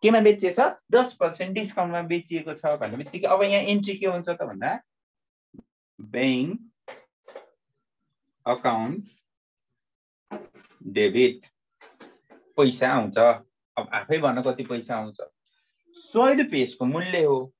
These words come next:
है, सय रुपियाँ मूल्य हो। कति पर्सेन्ट डिस्काउन्टमा बेच्यो? दस पर्सेन्ट डिस्काउन्टमा भनेको सयको दस पर्सेन्ट भनेको दस रुपियाँ डिस्काउन्टमा बेचेछ भनेपछि पैसा कति आउने भयो त? नब्बे रुपियाँ पैसा आउँछ।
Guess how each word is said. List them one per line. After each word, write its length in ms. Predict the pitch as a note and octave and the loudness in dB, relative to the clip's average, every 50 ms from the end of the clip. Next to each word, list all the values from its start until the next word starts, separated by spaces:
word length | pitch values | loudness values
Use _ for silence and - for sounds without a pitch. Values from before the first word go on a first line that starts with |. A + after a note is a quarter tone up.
| _ _ _ _ _ _ _ _ - | _ _ _ _ _ _ _ _ 0
है, 200 | B2 D3+ D#3+ A#2+ - - - - _ - - - | 0 0 0 0 -4 -10 -16 -20 _ -20 -20 -20
सय 420 | - - - A#3 C4 C#4 C#4+ C#4+ B3+ | -10 -4 0 2 4 4 4 2 0
रुपियाँ 200 | G3+ G3 B3+ A#2 | -4 -4 -6 -4
मूल्य 360 | B2 D3+ F3+ F#3+ F#3+ F#3+ F#3 | -4 -4 -4 -2 0 2 0
हो। 320 | E3 D#3 D3 C3+ B2+ - _ _ _ - G#3+ | 0 0 -6 -8 -10 -12 _ _ _ -6 -6
कति 180 | G#3+ A3+ C#4+ | -4 -4 -4
पर्सेन्ट 380 | A#3+ C4+ C4+ B3+ - C#4 B3+ B3 | -4 -2 -2 -2 -2 -2 -2 0
डिस्काउन्टमा 480 | C4 B3 - - B3+ B3 B3 B3 B3 A#3 | -2 -2 -4 -2 -2 0 0 0 -2 0
बेच्यो? 400 | A3+ A#3 A#3 A#3 B3 C4+ D#4 - _ _ _ _ _ - | 0 0 0 0 -4 -6 -6 -8 _ _ _ _ _ -2
दस 240 | G#3 C4 C#4+ C#4 - | 0 0 0 0 -2
पर्सेन्ट 420 | - - A#3 A3 G#3+ - G#3 F#3 E3 | -6 -4 -4 -4 -4 -8 -10 -8 -8
डिस्काउन्टमा 480 | E3+ D#3+ - - E3 D3+ D3+ D3 C#3 | -8 -10 -8 -6 -6 -4 -4 -4 -4
भनेको 300 | A#2+ G#2 G2+ G2 - A3 | -4 -4 -6 -8 -8 -10
सयको 840 | A3 - - - - - A3 A#3+ A#3+ A#3+ A#3 G#3 G3+ G3+ A3+ B3 B3+ | -10 -12 -14 -10 -4 0 2 4 6 6 4 4 2 0 -2 -2 0
दस 280 | A3+ A3 A3 A3 A3 - - | 0 0 0 -2 -2 -6 -4
पर्सेन्ट 340 | A3+ G3+ G3 - G#3 G3+ G3 | -4 -4 -4 -4 -6 -6 -6
भनेको 220 | F3 E3 D#3+ A#3 | -6 -4 -4 -2
दस 300 | A#3 C#4+ C4+ A3+ - - | 0 0 0 0 -2 -8
रुपियाँ 240 | F3+ D#3+ D#3+ E3+ F3 | -10 -8 -6 -4 -4
डिस्काउन्टमा 480 | F#3+ D#3+ - - D3 C3+ C3 C3 D3+ | -4 -4 -4 -6 -6 -6 -4 -4 -6
बेचेछ 360 | E3 F3 D3 C#3 C3+ B2 - A#2 - _ _ _ _ _ _ _ _ _ _ - | -4 -6 -6 -6 -8 -10 -12 -12 -20 _ _ _ _ _ _ _ _ _ _ -6
भनेपछि 300 | A#2 C3+ E3+ F3+ F#3+ F3+ | -4 -4 -4 -4 -8 -8
पैसा 360 | - - A3 A#3 A#3 A3+ A3 G#3 | -6 -2 -2 -2 0 0 -2 0
कति 240 | G3+ G3+ G3 G3+ | -2 -2 -2 -2
आउने 260 | G3 F#3 F#3 F#3 F3+ E3 | -4 -4 -4 -6 -8 -8
भयो 140 | E3 D#3+ | -8 -10
त? 160 | D3+ - E3+ E3+ _ _ _ _ _ _ _ _ _ _ - A#2+ | -10 -10 -12 -18 _ _ _ _ _ _ _ _ _ _ -10 -6
नब्बे 480 | B2+ C#3 D3 C#3 B2+ A2+ A2+ G#2 G2+ | -4 -2 -2 -2 -2 -2 -4 -4 -2
रुपियाँ 240 | G2 F#2+ - - - | -4 -6 -6 -8 -8
पैसा 320 | - G2 F#2+ G2 - - | -6 -8 -8 -8 -8 -12
आउँछ। 140 | - - - | -12 -12 -16